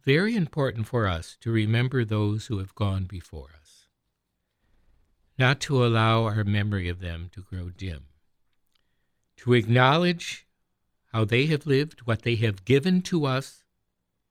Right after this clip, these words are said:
and to stay loyal to that memory. For after all, in the grace of God, we shall at one point be reunited with them.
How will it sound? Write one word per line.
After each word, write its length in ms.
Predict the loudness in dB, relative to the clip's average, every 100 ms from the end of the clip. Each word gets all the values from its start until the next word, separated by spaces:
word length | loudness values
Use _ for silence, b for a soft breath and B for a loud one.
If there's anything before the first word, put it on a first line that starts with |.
| _ _ _ _
and 120 | -6
to 80 | -4
stay 400 | -6 -2 0 2
loyal 400 | 2 2 2 0
to 160 | -4 -4
that 240 | -4 -4
memory. 500 | -4 -6 -8 -18 _ _ _ _ _ _ _ _ _ _ _ _
For 160 | -4 0
after 360 | -2 0 2
all, 300 | 4 4 2
in 140 | 0 -2
the 80 | -6
grace 400 | -2 -2 -2 -8
of 140 | -6
God, 420 | -2 -2 -2 -6 -18 _ _ _ _ _ _ -2
we 220 | 0 0
shall 480 | -2 -2 0 0 -2
at 180 | -6 -4
one 240 | -2 -2
point 440 | -4 -4 -2 -2 -8 _
be 200 | -10 -8
reunited 760 | -6 -4 -2 -2 -2 -4 -8 -16
with 220 | -20 _
them. 100 | -20